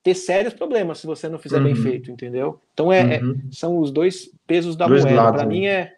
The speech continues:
Speaker 1: os dois lados. Pra mim, é, é isso, em termos de vantagem e desvantagem, eu, eu entendo que, que é o que pega
Speaker 2: Tem.
Speaker 1: em termos de reparamento.
Speaker 2: É, acho que uma coisa que até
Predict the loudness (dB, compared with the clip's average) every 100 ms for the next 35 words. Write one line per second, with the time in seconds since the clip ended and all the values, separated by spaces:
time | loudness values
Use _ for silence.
0 | _ -8 0 0 2 4 4 0 -6 -8
1 | -6 -8 -6 -8 -10 _ _ -10 -8 -8
2 | -8 -10 -6 -2 -2 -2 -4 -6 0 2
3 | 2 0 -4 -8 -10 -12 -12 -6 -4 -2
4 | -4 -8 -6 -6 -6 -6 -8 -8 -8 -8
5 | -8 _ _ _ _ _ _ _ _ -2
6 | -2 -2 0 2 4 4 4 0 -8 -10
7 | -10 -12 -10 2 4 6 4 2 2 4
8 | 4 4 2 4 2 4